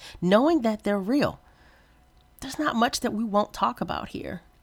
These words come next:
It's because we want you to know that it's safe to talk about it, and you don't have to do it on your own.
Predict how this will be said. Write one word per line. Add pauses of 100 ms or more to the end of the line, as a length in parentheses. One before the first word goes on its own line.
(160)
It's
because
we
want
you
to
know
that
it's
safe
to
talk
about
it, (320)
and
you
don't
have
to
do
it
on
your
own.